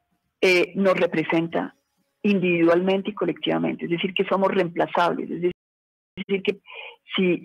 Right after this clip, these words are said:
si eligen a Sergio, o si eligen a Alejandro, o si eligen a Jorge Enrique Robledo, cada uno de nosotros nos vamos a sentir como si estuvieran,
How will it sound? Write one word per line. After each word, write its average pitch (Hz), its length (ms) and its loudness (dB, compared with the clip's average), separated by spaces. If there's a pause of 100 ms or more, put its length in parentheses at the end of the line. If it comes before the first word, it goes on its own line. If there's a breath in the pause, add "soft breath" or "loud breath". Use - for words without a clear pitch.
si - 80 4
eligen 180 360 2
a 180 140 -2
Sergio, 185 420 2
o 165 140 0
si 170 140 -4
eligen 170 540 -2
a 180 40 2
Alejandro, 170 580 0
o 156 120 -2
si - 160 -2
eligen 165 460 0
a 170 140 0
Jorge 156 300 -4
Enrique 147 300 -6
Robledo, 170 500 2 (440 loud breath)
cada 190 280 4
uno 202 160 0
de 196 60 -2
nosotros 175 340 -4
nos 180 120 -2
vamos 175 240 -2
a 185 60 -4
sentir 156 340 -2
como 175 200 -4
si - 240 -6 (420)
estuvieran, 165 560 2